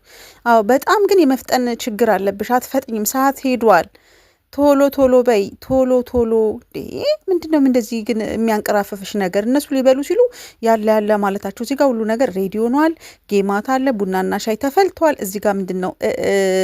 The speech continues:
ሻይ አለ፣ እዚህ ጋር ኮፊ ይላል፣ ቡና አለ፣ ሬዲ ሆኗል። ከዛ እዚህ ጋር ሾርባው ደርሷል፣ ሀሪሱ ደርሷል፣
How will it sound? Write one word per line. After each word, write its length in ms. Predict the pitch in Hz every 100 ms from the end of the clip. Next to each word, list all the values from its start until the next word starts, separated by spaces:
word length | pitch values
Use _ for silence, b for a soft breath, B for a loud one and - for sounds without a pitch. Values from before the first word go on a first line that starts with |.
| 180 180 180 202
ሻይ 240 | 240 185
አለ፣ 180 | 143 220
እዚህ 200 | 233 165
ጋር 140 | 196 190
ኮፊ 220 | 190 -
ይላል፣ 260 | 180 214 220
ቡና 300 | 196 220 170 180 -
አለ፣ 280 | 254 220 220 508 B B B -
ሬዲ 260 | 277 302 214 202
ሆኗል። 440 | 196 190 233 349 B B B -
ከዛ 180 | 311 339
እዚህ 160 | 311
ጋር 140 | 339 349
ሾርባው 500 | - 339 302 247 247
ደርሷል፣ 720 | 202 214 202 - 202 190 196 202 220 _
ሀሪሱ 400 | - 214 208 - 202
ደርሷል፣ 680 | 196 185 185 - 202 196